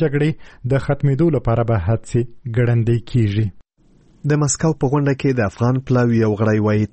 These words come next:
Speaker 2: طالبان په هیڅ ډول له خپل دریځ څخه نه اوړي او دا تمه هم نشته چې دا غونډه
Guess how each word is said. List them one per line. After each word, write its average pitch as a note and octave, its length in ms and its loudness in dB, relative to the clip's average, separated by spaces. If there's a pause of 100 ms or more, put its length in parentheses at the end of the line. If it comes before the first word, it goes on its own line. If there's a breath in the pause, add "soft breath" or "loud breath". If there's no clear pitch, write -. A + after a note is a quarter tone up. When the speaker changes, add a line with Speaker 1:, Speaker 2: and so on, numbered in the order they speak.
Speaker 2:
طالبان F#2+ 460 0
په G2+ 80 0 (140)
هیڅ A#2 180 -2 (220)
ډول A#2 260 0 (320 loud breath)
له G2+ 140 2
خپل G#2 260 0 (120)
دریځ A#2+ 240 2 (100)
څخه - 240 -6
نه C#3 140 2
اوړي G#2 220 0 (420 loud breath)
او C3 100 2
دا D3 120 0 (120)
تمه A2+ 240 0
هم C3 80 0 (100)
نشته D#3 320 -2
چې - 160 -4
دا F#2+ 160 0
غونډه F#2+ 240 0